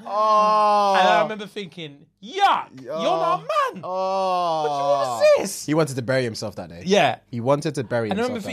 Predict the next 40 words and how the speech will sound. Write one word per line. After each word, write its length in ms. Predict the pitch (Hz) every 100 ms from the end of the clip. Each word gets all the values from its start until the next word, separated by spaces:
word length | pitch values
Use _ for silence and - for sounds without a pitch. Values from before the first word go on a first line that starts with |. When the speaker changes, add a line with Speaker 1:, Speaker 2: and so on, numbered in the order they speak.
| 208
Speaker 2:
thinking 120 | 196
Speaker 1:
day. 260 | - 262 254
Speaker 2:
two 20 |
things. 480 | - 185 120 101 - _ _ -
One, 580 | 113 139 220 285 339 370 _ _ _
why 360 | 98 147 240 277
did 160 | 233
you 120 | 214 196
jump 340 | 220 220 190
in? 220 | 247 123
Speaker 1:
<laughs> 100 | 123 - _ -
He 60 | 165
wanted 200 | 202 196
to 40 |
impress 300 | 180 330 -
you. 100 | - -
Speaker 2:
Yeah, 140 | 359
Speaker 1:
Well, 60 | 523
not 80 | -
Speaker 2:
I'm 60 | -
Speaker 1:
impress 280 | 339 - 175
Speaker 2:
a 40 |
Speaker 1:
you, 80 | 160
Speaker 2:
kid. 20 |
Speaker 1:
but, 160 | - -
like, 220 | 156 254
Speaker 2:
And 120 | 302
exactly, 380 | 240 320 - 262
that's 100 | 277
what 120 | 294
I 0 |
said. 80 | 285
Your 140 | 320
Speaker 1:
Yeah. 60 | 339
Speaker 2:
ego's 220 | 330 285
so 120 | 320
big 160 | 247 226
that 40 |
you, 80 | 143
Speaker 1:
Yeah. 180 | 135